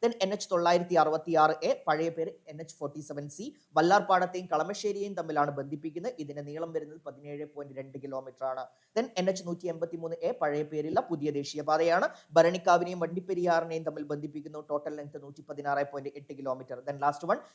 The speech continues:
എൻ എച്ച് വൺ എയ്റ്റി ഫൈവ്, അടിമാലിയെയും കുമളിയെയും തമ്മിൽ ബന്ധിപ്പിക്കുന്നു. പഴയ പേരില്ല, പുതിയ ദേശീയപാതയാണ്. ടോട്ടൽ ലെങ്ത് തൊണ്ണൂറ്റിയാറ് കിലോമീറ്റർ. അപ്പൊ ഇതിന്റെ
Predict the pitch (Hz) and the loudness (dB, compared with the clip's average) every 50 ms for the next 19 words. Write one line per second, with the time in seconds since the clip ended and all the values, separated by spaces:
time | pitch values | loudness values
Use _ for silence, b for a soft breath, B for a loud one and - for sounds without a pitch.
0 | B - 147 160 151 - - _ _ _ _ 147 147 151 - - 151 156 - 165 | B -8 -6 -6 -6 -6 -10 _ _ _ _ -2 -2 -2 -2 -4 -6 -6 -6 -8
1 | 160 - 165 170 202 240 - 151 151 151 160 165 165 170 170 180 180 175 160 151 | 0 2 4 4 4 2 0 -2 -4 -2 0 2 2 2 2 -2 -2 -4 -4 -2
2 | 165 175 196 208 214 180 185 170 165 160 156 147 147 151 147 147 143 151 143 151 | 2 2 2 2 2 2 0 -2 0 -2 -4 -4 -6 -6 -8 -8 -10 -12 -14 -12
3 | 151 - 143 143 143 147 147 151 147 139 135 151 214 - 170 151 143 147 139 139 | -8 -8 -8 -6 -6 -8 -6 -6 -8 -8 -4 -2 -2 -2 -2 -4 -4 -4 -4 -4
4 | 135 - 143 143 143 147 147 151 156 165 170 190 185 B B B B B - 151 | -6 -6 -8 0 2 2 4 4 4 4 4 2 2 B B B B B 0 0
5 | 147 147 - 147 143 143 139 143 - 226 180 147 139 139 139 - - 143 135 127 | 0 0 -2 -4 -4 -4 -6 -8 -8 -8 -8 -8 -8 -12 -14 -12 -6 -4 -2 -2
6 | 131 131 - 139 127 123 123 127 127 120 - 131 131 143 139 131 139 139 | -2 -4 -8 -10 -10 -10 -10 -10 -12 -10 -10 -10 -10 -8 -10 -8 -8 -8